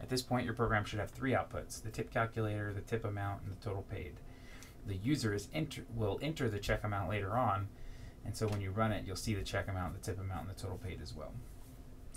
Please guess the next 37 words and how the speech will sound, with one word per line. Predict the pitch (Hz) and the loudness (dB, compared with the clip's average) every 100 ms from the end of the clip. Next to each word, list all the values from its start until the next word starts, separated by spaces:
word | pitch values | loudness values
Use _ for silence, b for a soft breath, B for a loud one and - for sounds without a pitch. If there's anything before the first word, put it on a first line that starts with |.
| - | -8
So | - 123 123 117 B B B B B | 4 8 8 6 B B B B B
at | 127 135 | 2 4
this | 175 | 2
point, | - 165 139 | 8 8 8
the | 123 | 6
program | 135 135 123 | 6 6 6
just | 113 | 4
runs, | 123 123 120 110 | 10 12 12 8
it | - | 6
automatically | 113 123 117 110 113 110 | 8 10 10 8 4 0
computes, | 104 - 113 107 - - - B B - | -2 0 0 0 0 -4 -4 B B -2
um, | 95 95 | 0 0
the | 95 | -4
tip | - 117 110 - | 4 4 4 0
based | 98 95 98 | 0 2 2
off | 92 95 | 2 2
of | 92 | -2
a | 92 | 2
given | 120 110 104 | 4 4 2
s-, | - - | -4 -6
check | - 110 110 | 2 2 4
amount, | 104 98 92 - - 117 | 2 2 0 -6 -8 10
but | 123 117 - - - | 12 12 10 -2 -2
the | 110 | 0
whole | 120 135 | 2 2
point | 135 135 | 2 2
of | 113 101 | 2 0
this | 107 - | -2 -2
is | 101 | -4
to | - 104 | -2 -2
make | 104 95 - - - | 0 -2 -6 -10 -8
an | 101 | -4
automatic | - 127 113 117 113 - | 2 2 4 4 4 0
tip | 151 - | -6 -4
calculator. | 87 - 92 95 104 131 B B B B B B | -4 -4 -4 -2 -2 -4 B B B B B B
And | 113 110 | 0 2
so | 120 107 104 110 | 6 6 6 2